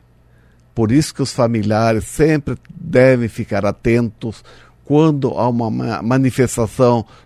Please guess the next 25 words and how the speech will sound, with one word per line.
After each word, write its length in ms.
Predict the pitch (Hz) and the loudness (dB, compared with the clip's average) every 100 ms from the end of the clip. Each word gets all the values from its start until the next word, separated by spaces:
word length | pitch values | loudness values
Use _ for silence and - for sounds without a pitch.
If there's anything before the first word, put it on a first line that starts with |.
| - | -2
de 80 | 127 | 0
uma 180 | 120 | 0
fala 420 | 104 107 113 113 110 | -2 0 2 2 0
que, 100 | - - _ _ _ | -4 -20 _ _ _
que 120 | - | 0
a 40 | 143 | 2
vida 220 | 135 135 | 4 2
não 100 | 123 | 2
tem 140 | - | 0
mais 220 | 113 113 - | 0 0 0
sentido, 800 | 123 104 - 127 127 123 104 - - _ _ - | -2 -2 0 4 6 4 2 -8 -12 _ _ 0
que 160 | 160 | 0
não 160 | 139 131 | 2 0
tem 240 | - 135 | 2 2
mais 340 | 123 120 127 123 | 2 2 2 2
amigos, 720 | 113 120 143 139 117 101 - | 2 4 6 6 4 -4 -4
que 120 | 143 | -2
não 120 | 120 | 0
adianta 460 | 113 123 139 120 110 | 0 2 0 0 -2
viver, 720 | 113 95 120 123 117 104 - _ - - - | 0 2 4 6 6 4 -2 _ -20 -10 0
porque, 560 | 131 - 139 135 107 - _ 160 | 0 0 2 4 4 -2 _ 0
infelizmente, 1700 | 190 180 - - 139 117 117 107 110 120 123 110 - - 113 101 - - _ - | 2 0 -4 -2 0 0 -2 -2 0 0 0 -2 -8 -2 0 0 -6 -20 _ -4
de 240 | 110 110 | 0 2
modo 600 | 104 113 156 156 151 127 | 2 0 0 0 0 -2
geral, 760 | 104 101 95 104 120 123 127 | 0 -2 0 2 2 0 -4